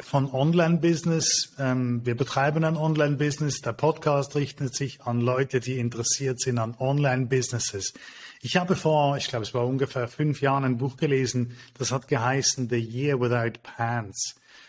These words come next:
Da hat Scott Bergen gearbeitet für Automattic, also für die, für die Mutter von, ähm, WordPress, und hat darüber ein Buch geschrieben. Und er hat von der virtuellen Arbeit geschrieben und er hat auch davon geschrieben, wie es regelmäßige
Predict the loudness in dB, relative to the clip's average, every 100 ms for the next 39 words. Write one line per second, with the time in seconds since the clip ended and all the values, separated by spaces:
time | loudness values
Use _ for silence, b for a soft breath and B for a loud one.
0 | B -4 0 0 0 -2 0 0 2 4
1 | 4 2 2 2 0 0 0 2 0 2
2 | 0 2 0 -2 -2 0 2 0 0 2
3 | 0 0 -2 0 -2 -4 -6 -8 -6 -8
4 | -6 -10 -6 -4 -2 0 0 0 -2 0
5 | 0 -2 -2 -4 -4 -8 -12 _ 0 2
6 | 2 0 0 0 -2 -6 B B -2 -2
7 | 0 2 2 2 2 0 -2 -4 -2 -4
8 | -4 -6 -6 -6 -8 -12 B B B -10
9 | -2 2 2 0 0 2 2 0 0 0
10 | 0 0 0 0 -2 -2 -2 -2 -4 -2
11 | -4 -2 -4 -6 -6 -2 -2 -2 -4 -2
12 | -2 -2 -2 -2 -2 -2 0 -2 -2 -2
13 | 0 0 0 0 -2 -2 -4 -2 -2